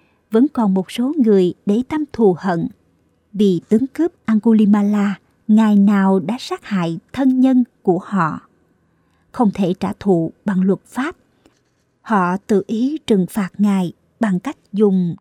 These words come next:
gậy gộc đánh đập và ném đá vào Ngài khi Ngài trên đường trị bệnh khất thực. Cuộc tấn công thật tàn bạo, đến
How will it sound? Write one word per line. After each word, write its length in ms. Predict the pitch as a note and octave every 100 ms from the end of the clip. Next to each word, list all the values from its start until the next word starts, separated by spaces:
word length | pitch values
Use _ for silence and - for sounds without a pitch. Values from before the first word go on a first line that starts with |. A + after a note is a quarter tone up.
| -
gậy 300 | G3 E3 F#3
gộc 180 | G3+ E3+ -
đánh 280 | A3 D#4+ C4
đập 180 | F3+ - _ -
và 120 | G#3
ném 280 | G3+ A#3+ C#4+
đá 300 | C4+ A#3+ D4 F4
vào 260 | A#3 F#3 E3
Ngài 260 | G3 F3+ E3+ _ _ _ _ _ _ -
khi 160 | C#4
Ngài 460 | B3 A3 G3+ F#3+ F#3+
trên 200 | C4+ C4
đường 300 | A3 F#3+ F3+ -
trị 140 | F#3+
bệnh 240 | F#3 F3+ D#3+
khất 260 | - F4 -
thực. 220 | G3+ F3 _ _ _ _ _ _ _ _ _ _ _ _
Cuộc 320 | G#3+ F3+ _
tấn 160 | A#3 C#4 -
công 320 | A#3 G#3 G3+ -
thật 180 | G#3+ - _
tàn 220 | G#3+ F3+ E3+
bạo, 400 | F#3+ E3+ E3 A#3 _ _ _ _ _ -
đến 160 | A#3